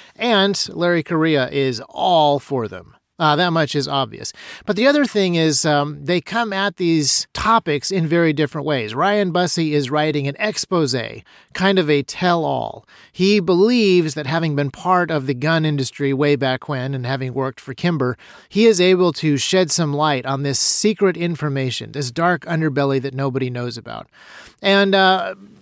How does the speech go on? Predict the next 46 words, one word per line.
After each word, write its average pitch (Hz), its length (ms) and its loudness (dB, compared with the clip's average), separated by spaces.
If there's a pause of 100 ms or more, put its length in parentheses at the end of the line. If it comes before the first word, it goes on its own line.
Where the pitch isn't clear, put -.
I 202 180 0
would 208 180 2
say 214 280 2
that 170 100 -2
Larry 170 220 0
Correia 196 240 0
is 156 80 -2
doing 165 240 0
the 170 60 0
exact 139 360 -2
opposite. 139 440 -6
He 175 220 0
is 180 300 2 (280)
writing 185 460 2
a 143 140 0
book 139 340 -4
to, 127 380 -4
uh, 123 200 -6
illuminate 180 540 0
and 143 140 -2
inform 147 560 -2
his 123 180 -2
readers, 139 400 0 (320)
but 180 120 0
he 277 100 6
is 233 160 4
assuming 185 480 2
that 143 160 -4
they 190 260 4
are, 143 460 0
uh, 143 160 -10 (140)
able 233 360 2
to 151 100 -2
access 147 400 -2
all 156 200 2
this 156 160 -2
information, 156 580 -4
and 135 140 -4
he's 156 160 -2
just 165 180 -2
making 160 260 -4
it 147 40 -6
a 143 40 -2
little 151 160 0
bit 139 200 -4
easier 156 500 2